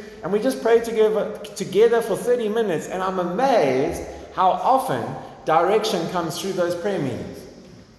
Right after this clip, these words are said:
For individuals, because sometimes there's prophetic words that are flowing in those meetings between people in the meeting,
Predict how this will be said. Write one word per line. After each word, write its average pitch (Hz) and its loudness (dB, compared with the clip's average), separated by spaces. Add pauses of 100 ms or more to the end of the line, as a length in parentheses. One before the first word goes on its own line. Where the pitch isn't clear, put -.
(160)
For 170 0
individuals, 220 2
because 180 2
sometimes 226 2
there's 196 2
prophetic 214 4
words 208 2
that 202 4
are 190 4
flowing 214 0
in 202 -4
those 202 -2
meetings 202 -6
between 214 -6
people 214 -2
in 202 0
the 196 2
meeting, 208 2